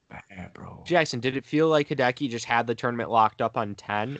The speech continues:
Speaker 2: Yeah.
Speaker 1: Nick,
Speaker 2: Right?
Speaker 1: the
Speaker 2: Like, I, I'm
Speaker 1: entire,
Speaker 2: telling
Speaker 1: the entire day, I'm telling you, I was texting you, I was texting both of you, "Hideki won this tournament, Hideki's
Speaker 2: No,
Speaker 1: winning
Speaker 2: actually,
Speaker 1: this
Speaker 2: you weren't
Speaker 1: tournament."
Speaker 2: responding to me until, like, the tenth hole.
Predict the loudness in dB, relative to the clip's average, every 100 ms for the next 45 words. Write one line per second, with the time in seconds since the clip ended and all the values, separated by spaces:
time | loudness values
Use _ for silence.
0 | -6 0 0 0 4 6 8 6 2 4
1 | 4 4 4 4 4 6 4 4 0 0
2 | 2 2 2 2 4 4 4 4 6 4
3 | 0 -2 -4 0 0 2 0 -2 -2 2
4 | 2 2 -2 -2 -2 -4 -2 -2 -2 -4
5 | -2 -2 -2 -2 2 2 2 -2 -2 -2
6 | 0 0 2 0 2 -2 0 -2 -4 -6
7 | -6 -6 -4 -2 0 2 2 2 2 0
8 | 0 2 2 -2 -4 0 0 0 -4 -6
9 | -6 -6 -4 -4 -4 -6 -4 -6 -4 -6
10 | -6